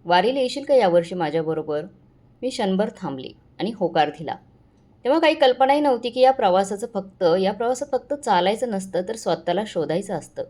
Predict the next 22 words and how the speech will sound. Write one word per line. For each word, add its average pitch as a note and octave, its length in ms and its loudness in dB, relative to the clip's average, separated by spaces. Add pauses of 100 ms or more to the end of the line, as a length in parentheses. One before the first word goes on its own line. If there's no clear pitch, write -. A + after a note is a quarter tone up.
(680)
तयारी G3+ 300 4
सुरू F#3+ 260 -4
झाली. F#3 280 -10 (580)
आईने B3+ 220 2
मला C#4+ 240 6
नवी C4+ 240 0
ओढणी G#3 360 0
दिली. F#3+ 360 -2
बाबा E3+ 340 4
टाळ F#3+ 300 2
घासून G3 300 -8
ठेवत F#3 320 -6
होते - 260 -10 (400)
आणि G#3 160 -4
माझ्या B3 280 2
बॅगेत G3 300 2
ठेवली F3 340 -6
गेली D#3+ 280 -8 (560)
एक - 220 -6
छोटीशी D4 340 0
विठोबाची A3+ 440 -4
मूर्ती. F3 320 -8